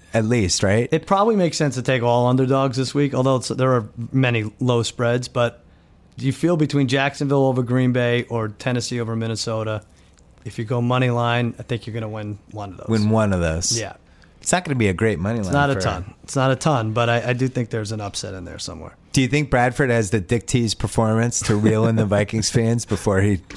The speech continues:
Speaker 2: That's the phrase of
Speaker 1: kicks
Speaker 2: the week
Speaker 1: them in?
Speaker 2: for you, huh?
Speaker 1: Dick Te-, that's the second time I said that.
Speaker 2: <laughs> When the lights are low.
Speaker 1: Yeah, the lights are low.
Speaker 2: <laughs>
Speaker 1: Can I pour you some more Club W? <laughs>
Speaker 2: Uh, Tampa Bay, <laughs>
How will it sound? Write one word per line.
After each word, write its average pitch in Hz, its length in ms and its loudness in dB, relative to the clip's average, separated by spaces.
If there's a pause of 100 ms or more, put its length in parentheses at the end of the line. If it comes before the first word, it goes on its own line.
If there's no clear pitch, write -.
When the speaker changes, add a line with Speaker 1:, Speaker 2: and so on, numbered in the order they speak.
(160)
Speaker 2:
That's 170 200 -2
the 196 100 0
phrase 147 360 2
of 123 60 6
Speaker 1:
kicks 120 120 0
Speaker 2:
the - 60 4
week 113 100 2
Speaker 1:
them 110 60 0
in? 110 40 2
Speaker 2:
for 110 60 0
you, 104 240 -6
huh? 123 200 -2
Speaker 1:
Dick - 180 0
Te-, 123 180 -2
that's 131 260 2
the - 60 2
second 151 280 2
time 131 220 0
I 117 80 0
said 151 220 -6
that. 92 180 -6
Speaker 2:
<laughs> - 0 -
When 160 60 2
the 143 80 4
lights 151 320 0
are 135 80 0
low. 139 440 0
Speaker 1:
Yeah, 113 180 2
the 104 100 2
lights 107 300 0
are 117 80 0
low. 107 260 0 (360)
Speaker 2:
<laughs> 196 60 2 (960)
Speaker 1:
Can 131 120 2
I 117 60 2
pour 123 220 2
you 123 60 2
some 120 180 0
more 117 120 2
Club 113 260 0
W? 131 400 2
<laughs> - 40 -4 (3500)
Speaker 2:
Uh, 95 1400 0 (760)
Tampa 180 380 0
Bay, 170 280 2 (340)
<laughs> - 0 -